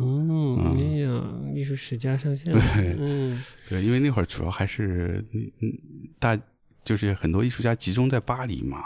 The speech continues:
Speaker 1: 嗯。
Speaker 2: 然后相互影响。
Speaker 1: 嗯。
Speaker 2: 那会儿不是马蒂斯跟那个谁，毕加索也爱非洲木雕嘛，
Speaker 1: 嗯。
Speaker 2: 所以影响了周围的一波艺术家都、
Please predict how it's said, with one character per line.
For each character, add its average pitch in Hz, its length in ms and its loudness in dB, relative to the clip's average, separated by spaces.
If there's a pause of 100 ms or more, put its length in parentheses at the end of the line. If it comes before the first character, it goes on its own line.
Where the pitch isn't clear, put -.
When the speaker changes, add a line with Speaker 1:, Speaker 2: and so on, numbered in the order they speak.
Speaker 1:
嗯。 123 440 2
Speaker 2:
然 95 140 2
后 95 260 2 (200)
相 143 320 2
互 123 120 4
影 80 160 2
响。 - 160 -6 (300)
Speaker 1:
嗯。 117 160 2
Speaker 2:
那 139 80 4
会 135 100 4
儿 135 40 4
不 131 120 2
是 107 560 2
马 87 200 0
蒂 110 100 0
斯 127 180 2
跟 135 220 4
那 120 140 4
个 95 80 2
谁， 113 640 2 (180)
毕 117 140 -4
加 131 160 4
索 90 200 2
也 80 200 2
爱 90 360 4
非 90 220 0
洲 87 160 0 (380)
木 95 100 2
雕 76 240 0
嘛， 76 280 -2
Speaker 1:
嗯。 110 320 -2
Speaker 2:
所 107 120 -2
以 87 240 -2
影 92 140 2
响 87 160 0
了 82 80 0
周 107 160 0
围 95 140 2
的 101 100 2
一 101 360 0
波 117 260 2
艺 113 40 4
术 101 140 -2
家 85 240 2
都、 101 420 0